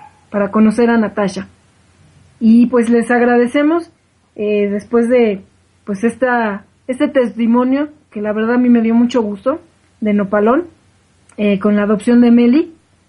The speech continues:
y esperemos que Natasha tenga también, pues, eh, esta fortuna de encontrar,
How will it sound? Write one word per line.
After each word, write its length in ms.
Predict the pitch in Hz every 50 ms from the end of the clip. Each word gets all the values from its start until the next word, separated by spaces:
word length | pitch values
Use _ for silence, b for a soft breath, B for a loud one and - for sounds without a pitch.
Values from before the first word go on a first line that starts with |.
| _ _ _ -
y 140 | - 214 214
esperemos 420 | 214 214 - 240 240 254 262 269 262
que 140 | - 262
Natasha 500 | 240 240 233 - 269 269 269 269 285 269
tenga 340 | 269 262 254 254 262 262 254 -
también, 400 | 226 220 226 233 233 254 262 247 _ _ _ _ _ _ _ _
pues, 180 | - 208 202 196 196 220
eh, 520 | 220 208 208 208 208 202 202 202 208 208
esta 220 | 220 214 - 262
fortuna 460 | - 240 226 208 226 240 240 240 247 233
de 100 | 226 220
encontrar, 580 | 202 208 214 196 196 220 226 233 240 240 -